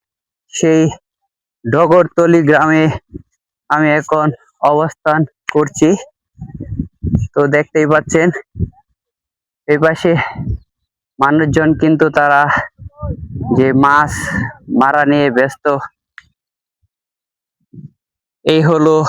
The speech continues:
ডগরতলির ফাইনাল ভিউ। নদীর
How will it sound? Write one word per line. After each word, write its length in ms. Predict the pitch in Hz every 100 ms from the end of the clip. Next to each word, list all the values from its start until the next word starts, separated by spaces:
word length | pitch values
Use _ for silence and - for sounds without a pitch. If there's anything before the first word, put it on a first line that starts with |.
| - - _ 120 117
ডগরতলির 960 | 143 160 156 165 151 - 160 156 151 143 - _ _ _ _ -
ফাইনাল 420 | 147 151 156 156 139
ভিউ। 240 | 127 147 175 175 - _ _ _ _ _ _ _ _ _ -
নদীর 400 | 123 131 135